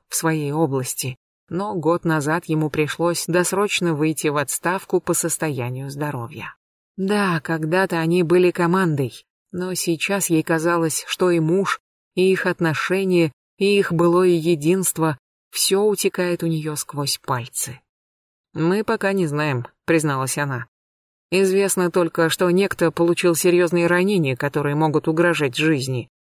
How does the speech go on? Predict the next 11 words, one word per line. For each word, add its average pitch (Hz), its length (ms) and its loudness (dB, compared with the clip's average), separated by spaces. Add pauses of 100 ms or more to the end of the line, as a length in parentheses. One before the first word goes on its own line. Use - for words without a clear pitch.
А 156 100 -2
если 175 360 2
этот 175 220 0
человек 170 480 0
еще 170 320 2
жив, 180 380 0
время 175 400 2
играет 147 400 0
против 165 460 0
него. 135 360 -2 (760)
Тогда 190 580 -2